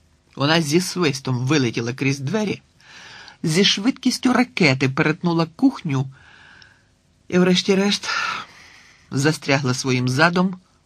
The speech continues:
у відчиненій пральній машині, яка, на щастя, не працювала. Стрілка спантеличено втупилася в мене, немов би запитували, як це я опинилася в такій ось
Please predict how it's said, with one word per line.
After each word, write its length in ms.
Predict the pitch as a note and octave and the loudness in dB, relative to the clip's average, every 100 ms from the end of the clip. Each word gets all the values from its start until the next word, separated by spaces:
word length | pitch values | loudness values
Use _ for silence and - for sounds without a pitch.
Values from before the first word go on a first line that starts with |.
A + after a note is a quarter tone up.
| _ | _
у 140 | - D3 | 0 2
відчиненій 680 | C3+ C3+ - D#3 E3 D#3+ E3 | 2 0 -2 0 0 -4 -6
пральній 560 | - B2 A#2 B2 B2 | -2 0 2 0 -4
машині, 540 | - - - - - - _ _ _ _ _ _ _ - | -6 -8 -8 -10 -16 -20 _ _ _ _ _ _ _ -10
яка, 240 | G#2 A2 | -6 -4
на 120 | A2+ | -2
щастя, 580 | B2 - D3 E3 - - - - _ - | -2 -2 -2 -2 -6 -14 -14 -20 _ -4
не 220 | C3 B2+ | 0 0
працювала. 640 | - F#2+ - F2 - - - _ _ _ _ _ _ _ _ _ _ _ _ _ _ _ _ _ _ _ _ - | -2 -6 -8 -10 -12 -16 -20 _ _ _ _ _ _ _ _ _ _ _ _ _ _ _ _ _ _ _ _ -14
Стрілка 520 | - B2+ D3 E3 D#2+ - - | -4 0 0 -2 -8 -12 -16
спантеличено 840 | - - D3+ C#3 C3+ C3+ E3 E3 C#3 | -12 -4 -2 0 2 2 0 -2 -2
втупилася 640 | C#3 - E3 C#3+ C3 C3+ B2+ | -2 0 0 2 0 0 -2
в 100 | C#3 | -2
мене, 360 | F#3+ F#3 G#2+ - - - | -2 -4 -6 -10 -16 -6
немов 380 | C#3+ D3 D#3+ | -2 0 0
би 140 | E3 D#3+ | 0 -2
запитували, 760 | D#3+ F3 - A#2+ A2 G#2+ G2+ | -2 -4 -4 -6 -4 -6 -6
як 400 | - F#2 - - | -8 -10 -10 -10
це 140 | - - | -10 -6
я 180 | E3+ F3 | -4 -4
опинилася 680 | F#3 G3+ B3 C#4 D#3 - | -6 -6 -4 -2 -2 -4
в 60 | A2 | -6
такій 300 | C3 - C#3+ | -8 -2 0
ось 220 | D3+ D#3+ | 0 -2